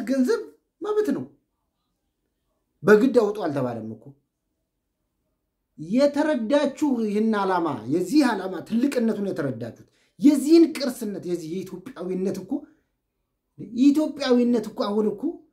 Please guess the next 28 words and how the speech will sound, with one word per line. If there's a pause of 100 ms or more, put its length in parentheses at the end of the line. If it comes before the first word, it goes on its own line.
(200)
በጣም
እኮ
የገዘፈበት፣ (1040)
አሜሪካ
እኛን
ልትወረን
እኮ (1900)
በወረረችበት
ሰዓት
እኛ
እኮ
አሜሪካ
ላይ፣
አሜሪካ
ላይ
እኮ
ነው፣
እኛ
አሜሪካ
ላይ
እኮ
ያን
ያህል
ቅርስ
የያዝነው
እኮ (600)
ከሦስት
ነጥብ